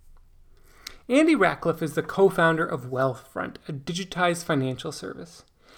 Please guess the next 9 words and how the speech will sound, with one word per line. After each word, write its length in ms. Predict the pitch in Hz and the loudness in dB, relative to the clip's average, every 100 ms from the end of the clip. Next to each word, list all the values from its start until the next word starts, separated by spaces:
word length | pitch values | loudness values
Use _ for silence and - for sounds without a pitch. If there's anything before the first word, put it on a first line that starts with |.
| - | -12
hailed 440 | - 190 190 190 | -2 2 2 2
as 120 | 196 175 | -2 -4
part 280 | - 165 | 0 2
of 80 | 170 | 2
the 80 | 165 | 2
robo-advisor 1040 | 156 170 175 175 185 175 151 131 131 147 | 2 2 4 2 2 0 0 0 0 -4
revolution. 680 | 139 139 - - 165 - 170 - _ _ _ - _ - - - _ | -6 -6 -8 -12 -12 -14 -16 -18 _ _ _ -20 _ -20 -20 -20 _
What 220 | 311 370 _ | -6 -6 _
Wealthfront 640 | 175 185 214 - - - | -2 0 0 -4 -10 -10